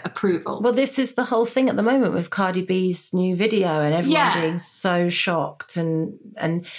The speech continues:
Speaker 2: and it's like, but it's always been this way for guys. Guys have always sung about this.
Speaker 1: Oh,
Speaker 2: They've
Speaker 1: exactly.
Speaker 2: always made music videos like this.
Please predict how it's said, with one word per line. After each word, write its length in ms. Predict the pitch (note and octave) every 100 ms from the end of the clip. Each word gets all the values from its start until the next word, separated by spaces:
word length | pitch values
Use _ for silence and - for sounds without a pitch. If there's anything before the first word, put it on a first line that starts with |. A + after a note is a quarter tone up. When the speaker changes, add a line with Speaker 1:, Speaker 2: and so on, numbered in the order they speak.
| -
Speaker 2:
and 80 | F#3+
it's 80 | G3
like, 100 | G3+
but 140 | G3
it's 160 | A3+ -
always 340 | - C4+ D4+
been 160 | - G#3
this 180 | F3 -
way 140 | D3
for 140 | D3
guys. 280 | D#3 C#3 C#3
Guys 220 | C#3+ F3
have 140 | F3 G3
always 280 | C4+ C#4 -
sung 200 | F3 D#3+
about 240 | D3+ C#3
this. 100 | F#3
Speaker 1:
Oh, 40 | G3+
Speaker 2:
They've 80 | F#3
Speaker 1:
exactly. 320 | F#3+ G#3 B3
Speaker 2:
always 120 | G#3
made 180 | G#3+ F3+
music 300 | F3 E3+ F3+
videos 420 | E3 E3 D3+ D3
like 140 | D3 -
this. 240 | D3+ D3